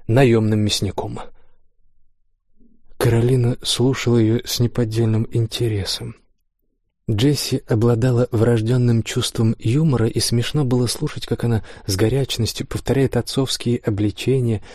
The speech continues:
со всеми особенностями его северного диалекта, словно настоящий якобинец, только в муслиновом платьице с кушаком.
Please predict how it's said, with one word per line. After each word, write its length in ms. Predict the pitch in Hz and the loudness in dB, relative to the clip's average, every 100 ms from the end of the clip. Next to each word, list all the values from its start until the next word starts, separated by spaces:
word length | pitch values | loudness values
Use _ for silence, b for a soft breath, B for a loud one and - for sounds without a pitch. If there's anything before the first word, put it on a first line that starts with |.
| B | B
со 140 | 113 | -2
всеми 280 | - 120 117 | 0 2 2
особенностями 760 | - - - 117 113 - 113 110 | 0 -2 0 0 0 0 2 2
его 160 | 107 | 2
северного 500 | 104 120 101 104 104 | 2 0 0 0 0
диалекта, 640 | 98 98 92 127 - - - b b b | 0 -2 -2 -4 -6 -10 -12 b b b
словно 300 | - 104 104 | -2 0 2
настоящий 540 | 104 - 104 90 - | 0 0 0 0 -2
якобинец, 640 | 101 107 - 101 113 104 - | -2 -2 -2 0 0 0 -2
только 280 | 101 107 104 | -4 -2 0
в 20 | |
муслиновом 520 | 104 - 120 104 104 | 0 2 2 2 0
платьице 680 | - 110 123 - 110 - 123 B B B B B - | 0 0 0 -4 -10 -8 -10 B B B B B -10
с 100 | - | -6
кушаком. 720 | - - 113 - 101 104 | -4 -2 -4 -2 -4 -4